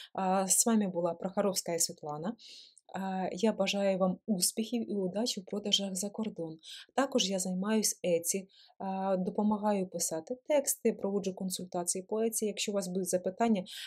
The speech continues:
пишіть, дивіться мої плейлисти, а, в, на моєму YouTube-каналі Прохоровська Світлана, вони названі мо-, моїм ім'ям. А ще що хочу вам важливо сказати.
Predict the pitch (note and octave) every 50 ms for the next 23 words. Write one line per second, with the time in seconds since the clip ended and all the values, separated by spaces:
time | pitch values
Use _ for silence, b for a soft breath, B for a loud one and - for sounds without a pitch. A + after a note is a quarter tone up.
0 | B B _ - G#3+ - - A3+ A3+ G3+ F3+ F3+ F3+ F3+ G3 F#3+ - F3+ F3+ F#3
1 | F#3 F#3 F#3 - F3+ F#3+ G3 F#3+ F3+ F3 F#3 F3+ - - - G3 F#3 F3+ B B
2 | B B B - E3+ F3 F3+ F3+ F3+ F3 F3 F3 F3 F3+ F#3 F#3 F#3 F#3+ F#3 F#3
3 | F#3 F3+ F3 F#3+ F#3 - F#3+ - - - F#3 F3+ F3 E3+ E3 E3 D#3 D#3 D3+ -
4 | _ - F3+ - - F#3 F#3 F3+ F3+ - - E3+ E3 - - - - G3+ A#3+ B3
5 | A#3 G3+ G3 F#3+ F#3 F3+ F#3 F3+ - - E3 E3+ D#3+ D#3+ E3+ E3+ E3+ E3+ - F#3+
6 | G#3 F#3 F#3 F3+ E3 - - - F3+ E3+ D3+ C#3+ D3 D3 D3 D3+ F#3 A3+ b b
7 | b b b b b b - C4+ D4+ - - G4 - - A#3+ - - F#3+ - -
8 | F3 E3+ F3+ F#3 F3+ F3+ E3+ - F3 E3 E3+ E3+ E3+ - - - E3+ E3+ E3+ E3
9 | E3 D#3+